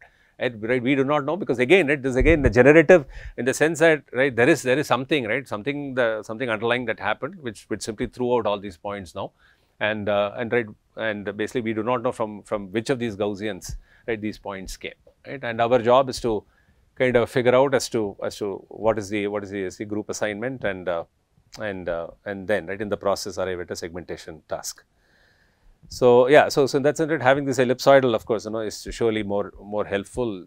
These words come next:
than sort of, you know, uh, than a spherical cluster. Now the, now the way you do is, uh, so the way this works is that the data sort of a distribution, right, that, uh, from where, right, all of, all of this happens to, happens to come, all these data points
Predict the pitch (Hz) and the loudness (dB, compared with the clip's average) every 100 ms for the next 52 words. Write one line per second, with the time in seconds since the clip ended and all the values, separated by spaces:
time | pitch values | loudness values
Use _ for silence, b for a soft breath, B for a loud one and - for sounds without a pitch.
0 | - 98 95 92 85 - _ - 90 87 | -6 -4 -2 -6 -14 -20 _ -12 -12 -12
1 | 95 98 - - - - - - 90 90 | -12 -14 -14 -18 -18 -18 -20 -20 -10 -8
2 | 90 85 _ - - 101 95 95 90 92 | -8 -12 _ -18 -12 -10 -8 -10 -6 -6
3 | - 143 - b b b b b 147 156 | -4 -6 -8 b b b b b 2 6
4 | 160 156 156 139 185 160 143 131 156 156 | 6 6 4 8 10 8 4 2 6 6
5 | 160 - 123 120 113 139 127 139 151 143 | 4 0 -6 -6 -4 -2 2 2 2 0
6 | 143 139 - 156 - 123 113 117 113 - | 2 0 0 -6 -2 -4 0 0 0 -4
7 | 107 123 135 131 123 107 _ _ _ - | 0 2 4 6 6 2 _ _ _ -6
8 | 117 113 _ - 110 110 - 123 131 - | -2 -2 _ -8 -4 -4 -2 0 0 0
9 | 101 104 190 _ _ _ _ _ _ _ | -8 -6 -6 _ _ _ _ _ _ _
10 | _ _ _ _ _ _ 117 107 95 95 | _ _ _ _ _ _ -18 -16 -14 -6
11 | 107 104 - 104 92 - _ _ _ - | -4 -4 -4 -2 -2 -6 _ _ _ -4
12 | 113 123 139 101 - 117 117 120 120 - | 4 10 10 8 0 -4 2 2 2 0
13 | 113 113 101 107 104 - 98 - 98 87 | -2 -2 -4 -4 -4 -6 -12 -10 -12 -6
14 | 104 101 92 - 113 92 101 101 92 101 | -8 -8 -14 -2 -2 0 -4 -6 -4 -4
15 | 101 104 101 95 | -2 -4 -4 -6